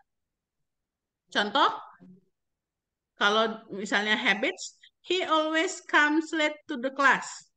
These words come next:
Misalkan, dia selalu datang terlambat ke kelas. Jadi yang pakai always, selalu. Jadi habit. Kalau jarang, Miss, ya bisa. Berarti kan dia kebiasaannya adalah jarang terlambat datang ke kelas. Kalau sering, sama.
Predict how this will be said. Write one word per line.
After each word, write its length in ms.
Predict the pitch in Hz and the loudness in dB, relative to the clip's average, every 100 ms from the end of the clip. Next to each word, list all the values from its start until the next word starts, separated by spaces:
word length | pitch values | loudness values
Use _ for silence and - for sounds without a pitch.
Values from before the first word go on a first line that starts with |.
| _ - | _ -20
Misalkan, 560 | 175 147 - 127 156 | -12 -12 -10 -10 -8
dia 240 | 202 247 269 | -2 2 2
selalu 560 | 262 240 226 220 254 | 2 2 4 2 0
datang 400 | 214 202 214 226 | -4 -4 -4 -4
terlambat 480 | 233 226 202 208 208 - | -4 -2 -2 -2 -6 -6
ke 80 | 208 | -8
kelas. 560 | 208 190 170 - - _ _ _ _ _ - | 0 0 0 -6 -20 _ _ _ _ _ -4
Jadi 160 | 214 240 | 0 0
yang 80 | 240 | 0
pakai 240 | 214 208 - | -2 -6 -2
always, 720 | 285 339 294 269 262 269 269 | 0 2 2 4 4 2 0
selalu. 720 | 247 233 262 277 269 269 262 - _ _ - | -2 0 0 -2 -4 -2 -2 -4 _ _ -10
Jadi 400 | 233 302 262 - 226 | -4 -4 -6 -8 -6
habit. 340 | 254 247 254 - - _ | -2 0 -2 -6 -20 _
Kalau 300 | 262 254 254 | 2 4 4
jarang, 400 | 269 254 359 392 440 | 4 4 4 2 -2
Miss, 160 | - | -6
ya 160 | 202 190 | -4 -2
bisa. 320 | 359 381 302 - - | -2 0 0 -2 -6
Berarti 320 | 208 202 294 | -4 -2 -2
kan 80 | 392 | 0
dia 160 | 392 427 - | 0 0 -2
kebiasaannya 720 | 247 240 220 285 208 254 320 | -2 0 0 0 -2 -2 -4
adalah 160 | 269 277 233 | -2 -2 0
jarang 320 | 190 214 247 247 | 0 0 -2 -4
terlambat 340 | 196 190 202 185 | -4 -2 -2 -4
datang 240 | 180 185 | -4 -6
ke 60 | 185 | -4
kelas. 400 | 190 175 175 - | -2 -2 -4 -2
Kalau 240 | 240 277 | 0 2
sering, 320 | 294 330 403 480 _ | 0 -2 -2 -6 _
sama. 320 | - 392 - | -2 0 -2